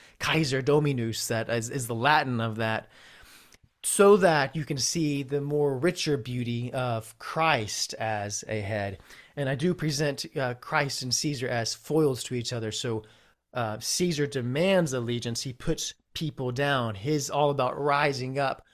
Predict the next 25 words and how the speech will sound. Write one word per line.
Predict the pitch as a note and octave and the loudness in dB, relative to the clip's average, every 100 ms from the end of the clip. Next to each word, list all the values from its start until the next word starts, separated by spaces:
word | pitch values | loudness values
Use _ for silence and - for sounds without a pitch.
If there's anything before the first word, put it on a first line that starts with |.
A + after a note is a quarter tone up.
| _ _ _ - | _ _ _ -8
and | B2 | -6
suppressing | - B2 - D#3 - D3+ C#3+ C3 | -4 2 4 4 2 -2 -2 -2
and | B2 | 0
dominating. | C#3 C#3 C#3+ D3 C#3+ C#3 C#3+ C3+ _ - | 2 2 2 2 2 2 0 -4 _ -12
Christ | - D3 C3 | -2 -2 0
is | B2 | -2
the | B2+ | 4
opposite. | D3 D3+ A#2+ B2 A2+ | 4 4 -2 -6 -6
For | A2+ | -6
Christ, | - D#3 C3 - - _ _ _ | 4 4 4 -2 -8 _ _ _
up | - D3 - _ | 2 2 -2 _
is | C3+ A#2 | -6 -6
down. | - G3+ E3+ A2+ G2 F#2+ _ | 0 4 4 2 -2 -8 _
So | - - C#3 B2+ A#2 - | -10 -2 0 0 -2 -4
to | D3 | -2
be | C#3 | 0
exalted, | C3 B2 D#3 F#3 F#3 C#3 | 0 2 8 8 6 2
as | B2 - - | 0 -2 -10
you | B2+ | -8
just | B2+ B2+ - - | -2 -2 -4 0
read, | D3+ D#3+ | 4 4
Jim, | C3+ C3+ B2+ B2+ | 2 0 0 -2
in | C3 B2+ | -4 -6
Philippians | - C#3 B2+ B2+ A#2 | -4 -4 -2 -2 -2
two, | - G3 D3+ B2 A2+ | 2 4 4 2 -2